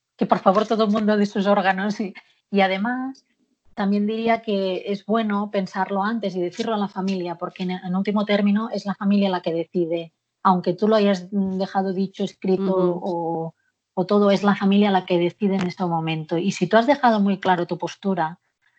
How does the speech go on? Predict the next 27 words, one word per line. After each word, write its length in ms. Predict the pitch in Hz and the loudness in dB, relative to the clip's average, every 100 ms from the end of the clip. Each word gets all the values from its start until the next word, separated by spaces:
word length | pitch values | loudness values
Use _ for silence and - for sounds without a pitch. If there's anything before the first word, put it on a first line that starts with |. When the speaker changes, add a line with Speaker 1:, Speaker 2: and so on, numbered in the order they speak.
| _ | _
Speaker 1:
tanto 240 | 180 165 | -4 -4
si 160 | 165 175 | -4 -6
es 120 | 156 | -6
sí 100 | - | -6
como 220 | 170 175 175 | -6 -6 -8
si 180 | 180 | -6
no, 240 | 175 170 190 _ - - _ - | -6 -6 -10 _ -20 -20 _ -8
eh, 160 | 165 | -4
cuando 480 | 165 175 175 165 165 | 2 2 4 2 0
se 140 | - 170 | 0 -2
enfrentan 520 | 165 220 233 220 196 | 2 4 4 4 2
a, 280 | 175 175 - | 0 -4 -4
a 60 | 180 | -2
la 140 | 170 | 0
pérdida 380 | 196 180 175 175 | 0 0 0 -2
de 80 | 175 | -4
un, 340 | 175 170 180 | -6 -8 -8
de 100 | 175 | -4
un 120 | 180 | -4
ser 220 | - 180 - | -4 -6 -2
querido, 600 | 175 196 190 175 240 _ _ _ _ - | 0 2 2 0 -2 _ _ _ _ -2
eh, 380 | 175 165 165 - | -2 -2 -8 -2
y 120 | 196 | 0
te 100 | 202 | 2
hacen 240 | 185 196 185 | 0 0 -4
la 120 | 180 | -4
pregunta, 760 | 180 175 202 196 180 180 233 | -2 0 0 0 -2 -4 -8